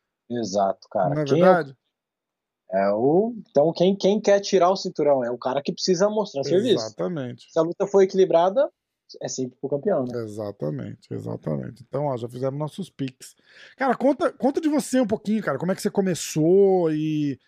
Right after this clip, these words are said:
Speaker 2: e, e o que te fez vir pra, pras artes marciais, a entrada no, no U F C. Você lutou o Contender, né?
Speaker 1: Lutei o Contender, lutei o Contender.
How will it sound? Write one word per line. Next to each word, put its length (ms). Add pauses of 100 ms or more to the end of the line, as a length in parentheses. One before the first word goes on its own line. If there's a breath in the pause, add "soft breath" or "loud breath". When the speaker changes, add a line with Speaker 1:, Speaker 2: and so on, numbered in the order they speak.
(400)
Speaker 2:
e, 520
e 60
o 60
que 140
te 100
fez 360
vir 180
pra, 300
pras 200
artes 220
marciais, 460
a 80
entrada 480
no, 440 (400)
no 180
U 40
F 160
C. 220
Você 120
lutou 280
o 40
Contender, 540
né? 260 (1040)
Speaker 1:
Lutei 220
o 40
Contender, 580
lutei 220
o 40
Contender. 560